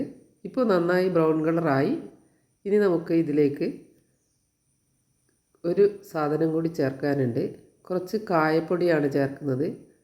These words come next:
നമ്മുടെ സാമ്പാറിന് ടേസ്റ്റ് കൊടുക്കുന്നത് ഈ കായത്തിൻ്റെ പൊടി അത്യാവശ്യമാണ്. അപ്പോൾ കുറച്ച് കായം കൂടി ചേർത്ത് കൊടുത്തു. ഇനി നമുക്കിതൊന്ന് മാറ്റി വെക്കാം. കുറച്ച് ഇതിൻ്റെ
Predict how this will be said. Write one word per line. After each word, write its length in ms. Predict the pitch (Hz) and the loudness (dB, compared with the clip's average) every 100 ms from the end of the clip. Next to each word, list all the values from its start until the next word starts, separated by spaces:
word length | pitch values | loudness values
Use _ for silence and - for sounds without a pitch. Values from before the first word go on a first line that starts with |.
| _ | _
നമ്മുടെ 220 | - 185 185 | -8 -6 -2
സാമ്പാറിന് 640 | 190 165 160 165 165 175 175 - 170 | 2 2 2 -2 -2 -2 -4 -2 0
ടേസ്റ്റ് 440 | 156 165 - 190 175 | 2 0 -4 0 2
കൊടുക്കുന്നത് 520 | 160 147 156 147 165 156 147 | 2 -2 -2 0 -2 -2 -4
ഈ 40 | 147 147 | -4 -4
കായത്തിൻ്റെ 500 | 143 143 143 147 151 151 | -2 -2 -2 -2 0 0
പൊടി 240 | 143 156 - - _ _ _ _ _ _ _ _ _ _ _ _ 151 | 0 -2 -4 -12 _ _ _ _ _ _ _ _ _ _ _ _ -10
അത്യാവശ്യമാണ്. 840 | 139 - 175 170 165 160 143 143 233 - - _ _ _ | -8 -2 0 2 0 0 0 0 -4 -6 -20 _ _ _
അപ്പോൾ 180 | - 165 | -20 -6
കുറച്ച് 280 | 175 165 165 170 | -6 -4 -6 -2
കായം 300 | 151 147 147 | 0 0 0
കൂടി 140 | 147 147 165 | -2 0 2
ചേർത്ത് 280 | 139 139 143 | 2 2 0
കൊടുത്തു. 320 | 139 135 180 - - - _ _ _ _ _ _ _ _ _ _ _ _ _ _ _ _ _ _ _ _ _ _ | 0 -4 -6 -6 -10 -20 _ _ _ _ _ _ _ _ _ _ _ _ _ _ _ _ _ _ _ _ _ _
ഇനി 140 | 202 208 196 | 2 4 4
നമുക്കിതൊന്ന് 480 | 170 175 165 160 156 | 0 0 0 2 0
മാറ്റി 320 | 143 139 139 160 | 0 0 0 -2
വെക്കാം. 280 | 135 160 208 - - _ _ _ _ _ _ - | -2 -4 -6 -8 -20 _ _ _ _ _ _ -8
കുറച്ച് 360 | 165 160 165 165 - - _ _ _ _ | -8 -4 -2 -2 -4 -16 _ _ _ _
ഇതിൻ്റെ 260 | 156 160 | -6 -2